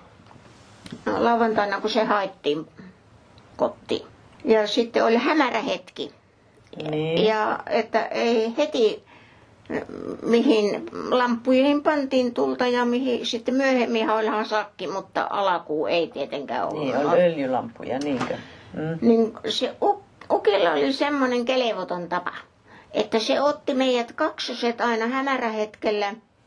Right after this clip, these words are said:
Speaker 1: polvelle tälle istumaan, kun se ite istui siinä tuvan kiikkutuolissa.
Speaker 2: Niin.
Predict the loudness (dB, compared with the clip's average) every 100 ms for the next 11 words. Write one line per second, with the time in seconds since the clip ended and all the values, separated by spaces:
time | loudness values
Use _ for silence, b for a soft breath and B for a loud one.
0 | _ B B B B B 0 4 6 6
1 | 6 4 4 2 0 -4 -2 -2 -2 -4
2 | -4 -2 0 2 0 0 0 0 0 -2
3 | -2 -6 -6 -6 -4 0 0 -2 -6 -12
4 | _ -4 -2 -2 -4 -10 _ _ _ 2
5 | 2 2 -2 -2 -4 -6 -8 -12 -20 _
6 | _ -10 -4 0 2 2 0